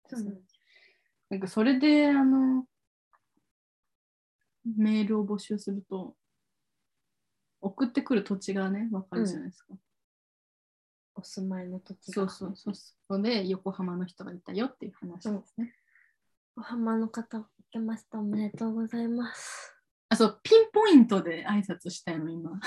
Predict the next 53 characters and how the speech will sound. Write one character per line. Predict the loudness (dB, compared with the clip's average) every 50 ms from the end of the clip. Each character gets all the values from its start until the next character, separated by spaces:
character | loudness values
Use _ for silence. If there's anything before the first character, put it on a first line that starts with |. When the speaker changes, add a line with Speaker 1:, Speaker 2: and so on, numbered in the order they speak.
| -12 -12 -14 -12 _
Speaker 2:
う | -2
ん。 | -2 -2 2 2
Speaker 1:
横 | 2 4 4 4 6
浜 | 10 10 12 12 12
の | 12 10 10
人 | 8 4 0 2 4 4
に | 4 2 0 -4
ピ | -4 -2 -2
ン | -2 -2
ポ | -2 -4 -4
イ | -2 -2 -4
ン | -6 -8
ト | -12 -14
で。 | -14 -16
Speaker 2:
い | -18 -20 _ _ _ _ _ _ _ _ -4
や、 | -2 -2 -2
本 | -4 -4 -8 -8 -8
当 | -6 -8 -8
に | -8
聞 | -10 -12 -14 -14 -16
い |
て | -12 -12 -14
く | -12 -12 -14
だ | -14 -14
さ | -16 _ _ _
っ | _ _
て。 | -20 _ _ _ _ _ _ _ _ _
Speaker 1:
あ | -2 -2 0 -2 -2 -6 -8
あ。 | -12 _ _ _ _ _ _ _ _ _ _ _ _ _ _ _ _ _ _ _ _ _ _ _
い | 4
や、 | 4 4 4 -4 -16 _
で | 6 10
も、 | 10 10 10 8 6
な | 2 0 2 2 2 2
ん | 4
か、 | 6
Speaker 2:
う | 6 6 6
ん。 | 6 2
Speaker 1:
あ | 0 -2
の、 | -2 -2 -4 -4 -4 -6 -6 -8 -10 -14 _ _ _ _ _ _ _ _ _ _
山 | 4 8 10 10 10 10
中 | 6 2 -2 -4 -6 -8 -8 -8 _ -12
湖 | -14 -12 -10 -12 -12 -12 _
Speaker 2:
う | -6
ん。 | -4 -4 -4 -6 -8 -14 _ _ _ _ _ _ _ _ _ _ _ -2
Speaker 1:
に | -2 0 0 -2 -4 -8 -12 _ _ _ _
八 | -20 -20 -18 -12 -6 -4 -2
月 | -2 -2 -4 -6 _ _ -20 _ -14 -12 -12 -12 -16 _ _ _ _ _ _ _ _ _ _ _ _ _ _ _ _ _ _ -18 -16
Speaker 2:
あ、 | -14
八 | -14 -14 -12 -8 -8
月 | -8 -8 -8 -8
だ | -10 -10
っ | -10